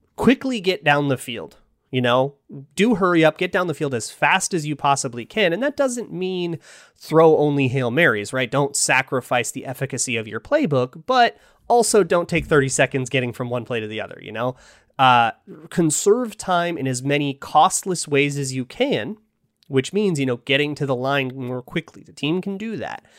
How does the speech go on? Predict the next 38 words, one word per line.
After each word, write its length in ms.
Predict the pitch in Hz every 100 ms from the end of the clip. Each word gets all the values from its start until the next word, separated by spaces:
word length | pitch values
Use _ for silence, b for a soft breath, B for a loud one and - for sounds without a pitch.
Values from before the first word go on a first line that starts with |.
| b b
Um, 180 | - 120
and 100 | 120
I 40 | 135
think 200 | - 143
maybe 200 | 143 139
you 160 | 127
invite 280 | 117 127 101
more 220 | 110 107 _ _
problems 580 | - 160 147 139 131 123
in, 240 | 117 110 -
in 120 | 127
the 80 | 110
huddle 240 | 170 170 147
or 80 |
more 180 | 120 117
miscommunications 880 | 110 104 104 107 - 233 214 208 180
or 80 | 165
whatever, 320 | 156 151 143
but 120 | 135
I 60 | 131
think 180 | 147
you 80 | 131
kinda 180 | 135 123
have 180 | 123 -
to 80 | 117
trust 260 | 117 -
your 100 | 113 - -
team 180 | 120
to 80 | 104
do 200 | 135 202
that. 260 | 135 - b b b b b 147
Um, 460 | 131 110 104 95 -
so 420 | - 156 147 - _ _ _ _ _ _ _
quickly 640 | - 233 247 233 220 220 -
get 180 | 208 214
down 200 | 190 190
the 80 | 165
field, 420 | - 123 107